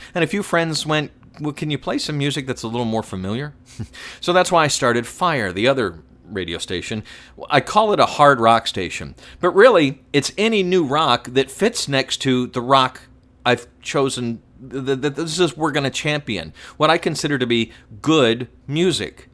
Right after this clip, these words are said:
And this is my opinion. This is what I get paid for. It's what I've always gotten paid for,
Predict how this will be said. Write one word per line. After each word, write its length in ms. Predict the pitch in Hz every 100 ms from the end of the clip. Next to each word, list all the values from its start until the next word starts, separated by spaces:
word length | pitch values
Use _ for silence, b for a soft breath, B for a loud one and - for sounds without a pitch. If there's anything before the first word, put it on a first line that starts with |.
| B B B
And 240 | - 143 -
this 180 | 143 160
is 120 | 165
my 140 | 131 127
opinion. 580 | 131 - 226 147 82 -
This 220 | 139 143
is 100 | 156
what 160 | 131 123
I 100 | 123
get 200 | 135 -
paid 300 | 202 226 208
for. 180 | 104
It's 140 | 90 -
what 100 | 135
I've 120 | 131
always 440 | - 175 208 147
gotten 260 | - 120 123
paid 320 | - 190 226
for, 300 | - 92 101